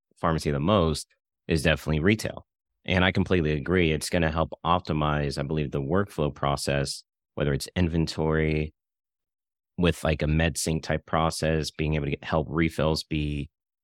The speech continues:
a lot smoother. Just a lot of the time consuming activities that could help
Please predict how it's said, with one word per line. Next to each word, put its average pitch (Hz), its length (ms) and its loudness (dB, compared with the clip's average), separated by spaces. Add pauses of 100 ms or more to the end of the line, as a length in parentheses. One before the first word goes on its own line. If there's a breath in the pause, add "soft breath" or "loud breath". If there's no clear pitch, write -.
(180)
a 87 60 2
lot 78 240 4
smoother. 92 540 4
Just 87 480 2 (200)
a 90 100 2
lot 98 380 6
of 98 240 4
the 92 480 2
time 98 360 2
consuming 90 920 2
activities 80 880 2 (400)
that 80 560 4 (180)
could 85 180 2
help 95 380 2